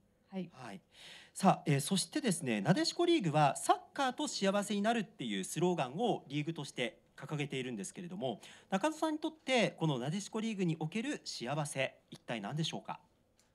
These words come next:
Speaker 1: はい、えっと、今の現在の中野まなみなんですけど、えっと、サッカーを引退してもこうやってチームに関わらせていただいて、引退してもこの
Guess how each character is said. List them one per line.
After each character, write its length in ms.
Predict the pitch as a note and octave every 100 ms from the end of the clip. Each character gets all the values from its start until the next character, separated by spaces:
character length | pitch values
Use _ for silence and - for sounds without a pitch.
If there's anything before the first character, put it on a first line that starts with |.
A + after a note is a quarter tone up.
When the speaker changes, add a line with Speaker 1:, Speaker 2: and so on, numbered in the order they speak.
| _
Speaker 1:
は 100 | A3
い、 120 | G3+ -
え 100 | G3+
っ 40 |
と、 200 | G3+ G#3
今 280 | F#3+ C4+ C4
の 160 | A#3+ A3
現 300 | G#3 B3+ B3
在 160 | A3
の 100 | G#3+
中 260 | G3 G3+ G#3+
野 120 | G#3
ま 120 | G3+
な 100 | G#3
み 120 | G#3+ G#3+
な 120 | G#3+
ん 60 |
で 100 | G3
す 100 | F#3+
け 140 | - F#3
ど、 280 | G3+ F#3 - _ _ _ _
え 20 |
っ 20 |
と、 180 | G#3 F#3+
サ 180 | F#3+ C4+
ッ 20 | - _
カ 220 | A#3+ A3 G#3
ー 180 | G3
を 80 | - - _ _ _
引 200 | G#3 A3+
退 240 | A3+ A#3 A3+
し 100 | -
て 140 | B3+
も 220 | A3 F3 -
こ 140 | A3
う 60 | G#3+
や 80 |
っ 140 | G#3+ G#3+
て 340 | G#3+ G#3+ G3 -
チ 140 | A#3+
ー 80 | A#3
ム 60 |
に 120 | G#3 G3
関 160 | G3+ G#3+ G#3+
わ 100 | A3
ら 100 | A3
せ 160 | A#3
て 140 | A3 F#3+
い 80 |
た 100 | F3+
だ 120 | G#3 G3+
い 100 | G3+
て、 340 | G#3+ F#3+ - - _ _ _ _ _ _ _ -
引 200 | - A#3
退 200 | A#3+ C4+
し 100 | -
て 100 | C#4
も 140 | B3+ A3+
こ 140 | A#3
の 340 | A#3 A3+ -